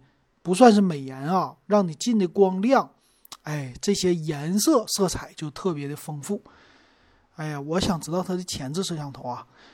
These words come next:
它也支持那叫视频锁定追焦啊，这个功能是谁的特色呀？索尼家的特色。他们家之前卖的那个相机啊，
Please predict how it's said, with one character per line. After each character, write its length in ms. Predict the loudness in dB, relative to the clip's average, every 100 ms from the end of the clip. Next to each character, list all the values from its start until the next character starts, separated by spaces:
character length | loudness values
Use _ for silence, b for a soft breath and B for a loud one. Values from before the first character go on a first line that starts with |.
| b b
它 160 | 8 10
也 120 | 10
支 220 | 6 0
持 180 | -2 -4
那 120 | -4
叫 180 | -2 -2
视 360 | -2 -2 0 -2
频 500 | -4 -2 0 0 -2
锁 420 | -10 -10 -6 -4
定 260 | 2 2 2
追 240 | 0 -2
焦 380 | -2 -4 -6 -8 _ _ _
啊， 340 | -16 -16 -20 _
这 320 | 2 4 6 4
个 140 | 2
功 260 | 2 0 0
能 240 | -2 -6
是 100 | -6
谁 320 | -6 -4 -4
的 120 | -4
特 180 | -4 -4
色 220 | -2 -4
呀？ 100 | -6 -6
索 300 | -4 0 0
尼 220 | 2 4
家 220 | 4 2
的 60 | -6
特 180 | -14 -14
色。 140 | -14 -20 _ b b b
他 160 | 6 8
们 100 | 10
家 180 | 8
之 160 | 6 0
前 220 | -2 0
卖 260 | 4 4 4
的 140 | 0
那 120 | -2
个 100 | -4
相 340 | -2 2 2 2
机 260 | -4 -4
啊， 80 | -6